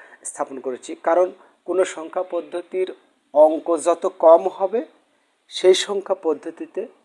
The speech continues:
গাণিতিক হিসাব তত সহজ হবে। হ্যাঁ, স-, সংখ্যা পদ্ধতির অঙ্কগুলো যদি কম হয়, গাণিতিক হিসাব সহজ হবে। আর দুটি অঙ্ক ব্যবহার করলে মানুষ ও কম্পিউটার খুব সহজে বুঝে যায় বা বুঝতে পারে।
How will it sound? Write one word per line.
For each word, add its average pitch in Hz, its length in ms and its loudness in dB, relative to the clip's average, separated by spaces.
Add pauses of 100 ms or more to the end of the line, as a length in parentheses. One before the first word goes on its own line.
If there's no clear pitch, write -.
(100)
গাণিতিক 147 460 -4
হিসাব 165 220 -14 (100)
তত 143 300 -12 (180)
সহজ - 520 -8
হবে। - 180 -20 (540)
হ্যাঁ, 156 220 2 (120)
স-, - 180 -12 (380)
সংখ্যা 143 360 -6
পদ্ধতির 190 800 -6
অঙ্কগুলো 160 500 -2
যদি 165 240 -14
কম 175 220 4
হয়, 135 120 -8 (120)
গাণিতিক 151 340 -2
হিসাব 160 200 -12
সহজ 185 340 -6
হবে। 175 180 -14 (540)
আর 156 160 2
দুটি 180 300 -2
অঙ্ক 196 180 0
ব্যবহার 185 360 0
করলে 190 380 -8 (260)
মানুষ 151 420 -6
ও 156 80 -10
কম্পিউটার 156 540 -6
খুব - 220 -18
সহজে 147 400 -12
বুঝে 123 340 -12
যায় - 200 -16 (840)
বা 147 140 0
বুঝতে 143 380 -6
পারে। - 300 -16